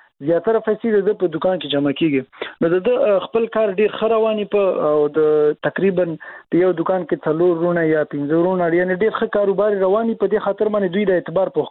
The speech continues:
کړی دی. آه، په هر څومره، یعنې په چټکۍ سره چې وغواړي هلته پیسې ورته سپاري. ان مخکې به په، آه، مرکز،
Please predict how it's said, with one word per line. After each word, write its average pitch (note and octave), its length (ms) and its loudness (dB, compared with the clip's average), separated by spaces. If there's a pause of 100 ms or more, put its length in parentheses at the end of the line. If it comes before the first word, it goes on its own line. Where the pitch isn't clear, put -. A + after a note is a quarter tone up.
کړی D3+ 240 0
دی. C3 80 -6 (480)
آه، D#3 320 2
په E3 400 0 (100)
هر E3 140 2 (120)
څومره، G#3 220 0 (160)
یعنې F3 200 0
په - 140 -8
چټکۍ F3 500 0
سره F#3 160 0
چې F3+ 120 -2
وغواړي F3+ 340 2
هلته F3+ 240 2
پیسې D#3+ 300 -2
ورته F3 440 2
سپاري. E3 340 0 (400)
ان F3+ 180 0 (120)
مخکې G3 260 0
به F3+ 100 0
په، E3+ 160 -2
آه، D3+ 600 2
مرکز، D3+ 400 -2